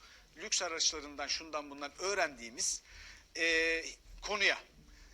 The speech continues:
Şimdi Hamza Dağ dedi ki, daha önce Kastamonu Belediye Başkanlığı sırasında Tahsin Babaş tarafından, e, işte işe alınmış ak Partili,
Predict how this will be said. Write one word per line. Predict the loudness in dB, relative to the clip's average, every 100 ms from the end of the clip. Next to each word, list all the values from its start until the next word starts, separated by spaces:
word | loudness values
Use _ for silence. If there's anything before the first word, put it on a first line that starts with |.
| -14
Şimdi | -6 -6 -2 -2 -2 -6
Hamza | -6 -6 -4
Dağ | 2 2 2
dedi | -6 -4
ki, | -4 -6 -12 -20 -20 -20 -20 -20 -4
daha | 0 2 2
önce | 0 0 -2 0
Kastamonu | 0 0 0 -4 -4 -6 -6 -4
Belediye | 0 0 -2 -2 -4 -6 -14 -2
Başkanlığı | 2 2 2 -4 -2
sırasında | 0 0 2 0 0 -6 -6 -8 -20 -20 -20 -20 -20 -20 -20 -10
Tahsin | 0 2 4 2 2
Babaş | 0 2 4 2
tarafından, | 0 -6 -8 -4 -4 -4 -16 -10
e, | -8 -6 -6 -6 -8 -14 -18 -18 2
işte | 6 6 6
işe | 4 6
alınmış | 2 -2 2 6 6 2 -12 -18 -10 -8 -8 -12 -16 -16 -14 0
ak | 0 0
Partili, | -2 0 -2